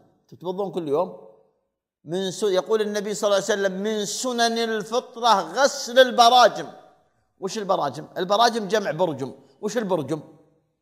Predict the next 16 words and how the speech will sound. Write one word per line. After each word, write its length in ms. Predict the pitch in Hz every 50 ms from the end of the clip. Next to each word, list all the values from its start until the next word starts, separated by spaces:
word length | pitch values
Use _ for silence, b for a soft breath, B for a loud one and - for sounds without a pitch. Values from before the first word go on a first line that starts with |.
| _ _ _ _ _ _ _ _ _ _
يمكن 240 | - 165 147 220 196
بعضكم 320 | 202 180 190 196 156 185
مو 240 | 202 214 190 185 185
مرتين 260 | 180 175 170 190 185
يسمع 220 | 165 139 165 170 175
كلمة 340 | 175 190 185 190 190 180
برجم. 320 | 240 202 196 175 135 147 - - - _ _ _ _ _ _ _ _ _ _ _ _ _ _ _ _ _ _ _ _ _ _ _ _ -
ها، 540 | 170 190 214 220 165 127 - - - - - - -
البراجم، 680 | 180 214 202 190 214 208 226 220 190 165 143 160 165
اللي 160 | 208 214 226 226
جاوب 300 | 185 226 233 233 214 220
البراجم 600 | 214 185 202 196 208 220 226 226 220 254 254 208 - - -
ويعرفونها. 500 | 151 180 180 185 175 180 170 151 135 - B B B B B B
وين 160 | 185 226 240
رفعوا 280 | 233 202 208 190 202 202
ايديهم؟ 420 | 185 165 180 180 185 226 226 185